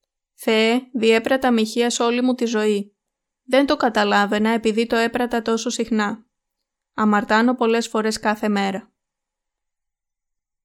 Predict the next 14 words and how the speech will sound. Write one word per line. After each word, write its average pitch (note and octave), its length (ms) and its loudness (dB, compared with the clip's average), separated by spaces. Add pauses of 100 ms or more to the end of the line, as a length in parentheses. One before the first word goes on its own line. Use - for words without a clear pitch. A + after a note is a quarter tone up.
(1160)
Αν A#3 200 4
αποδεχόμαστε A#3 840 2
τον G3+ 200 -2
νόμο G3 340 -2
και A3 120 -4
το A3 100 -2
γεγονός G3+ 580 0
ότι A#3+ 200 -2
είμαστε A3 380 0
αμαρτωλοί G#3+ 580 0
που A3 140 -4
πρέπει G#3+ 300 -2
να A3+ 140 -2
πεθάνουμε G#3 640 -2